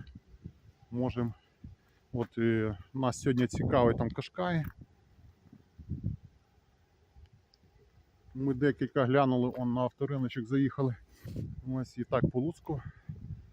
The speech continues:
Ось, бо не всі автомобілі залишаються на авторинку.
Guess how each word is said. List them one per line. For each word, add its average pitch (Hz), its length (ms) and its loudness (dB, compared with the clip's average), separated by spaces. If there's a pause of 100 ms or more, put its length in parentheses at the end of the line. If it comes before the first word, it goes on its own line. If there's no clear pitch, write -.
(360)
Ось, 143 160 -4
бо 117 200 0
не 123 120 4
всі 127 340 2
автомобілі 131 720 4
залишаються 131 640 4
на 151 80 2
авторинку. - 800 2